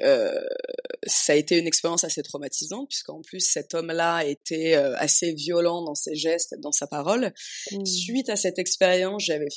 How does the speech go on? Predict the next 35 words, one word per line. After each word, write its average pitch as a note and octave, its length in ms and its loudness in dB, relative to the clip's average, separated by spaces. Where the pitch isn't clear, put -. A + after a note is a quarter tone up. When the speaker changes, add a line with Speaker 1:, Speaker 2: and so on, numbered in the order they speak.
Speaker 1:
fait F3+ 120 0
une D#3+ 320 -4
story F3+ 460 0
sur D3 300 2
Instagram D#3 560 2
qui E3 120 -6
avait E3+ 160 -6
été, D#3 300 0
euh, D3+ 220 0
repartagée E3+ 580 0
par D#3+ 200 0
mal D#3 180 0
de D#3+ 100 -4
fois, F3 300 -4
qui - 160 -2
s'appelait E3+ 400 0
hashtag E3+ 420 -2
respecte D#3+ 440 -2
mon D#3 120 -4
vagin, D3+ 340 2
où G#3 160 -2
j'expliquais F#3+ 720 0
que E3+ 220 -6
j'étais E3 360 -2
de E3 120 0
base F3 260 4
allée D3 160 0
chez - 200 2
un, C#3+ 120 -8
un D#3 160 -2
gynéco D#3+ 420 0
pour E3 160 2
des D#3 140 2
tests F3 280 2
d'endo D#3+ 460 4